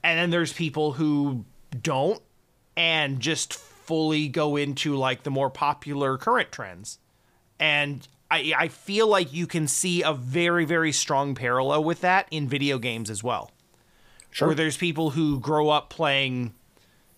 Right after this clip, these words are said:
Speaker 1: like, I, okay, so that person that you talked to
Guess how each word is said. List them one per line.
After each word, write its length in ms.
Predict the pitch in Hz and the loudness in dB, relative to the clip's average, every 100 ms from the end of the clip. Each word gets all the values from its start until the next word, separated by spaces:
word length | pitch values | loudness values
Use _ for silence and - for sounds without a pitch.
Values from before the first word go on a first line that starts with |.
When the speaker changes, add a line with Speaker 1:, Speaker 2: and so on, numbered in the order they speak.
| _ | _
Speaker 1:
like, 200 | 185 185 - | 0 0 2
I, 160 | 233 - _ _ _ _ _ _ 165 - | 0 -2 _ _ _ _ _ _ -4 0
okay, 320 | 226 208 117 | 4 2 2
so 200 | - 208 | 0 2
that 260 | 208 294 | 4 4
person 540 | 294 277 262 - 240 214 | 4 2 2 2 0 2
that 100 | 196 | 0
you 200 | 175 190 | 0 -2
talked 360 | 185 185 170 - | 2 2 2 0
to 360 | 160 143 139 | -2 0 -2